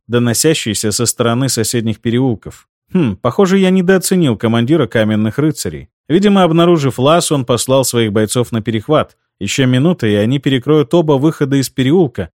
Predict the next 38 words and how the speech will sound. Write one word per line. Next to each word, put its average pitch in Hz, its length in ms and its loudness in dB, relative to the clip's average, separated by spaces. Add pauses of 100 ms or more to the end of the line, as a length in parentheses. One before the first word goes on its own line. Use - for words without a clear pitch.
(100)
волки 131 320 0
окажутся 120 520 0
в 113 40 -2
западне. 117 560 -2 (240)
Вервольфы 196 460 2
это 180 180 0
тоже 180 280 0
поняли, 117 460 0
и 101 200 -2
их 131 100 -6
тела 160 320 2
начали 151 360 0
меняться. 135 560 -2 (100)
Несколько 123 500 -2
мгновений, 123 680 0
и 113 60 0
они 117 220 0
улизнут. 117 580 -2 (380)
«Они 147 260 2
не 170 140 2
должны 170 380 2
уйти!» 143 400 0 (380)
Негромко 123 480 0
крикнул 131 380 -2
я 120 140 2
своим 135 440 2
и 117 160 -6
быстро 143 460 2
разрядил 127 560 2
оба 120 220 2
арбалета 120 480 0
в 104 80 -10
замерших 127 520 -2
на 117 120 -2
мгновение 113 540 0
у 104 80 0
двери 120 300 0
вервольфов. 120 580 -2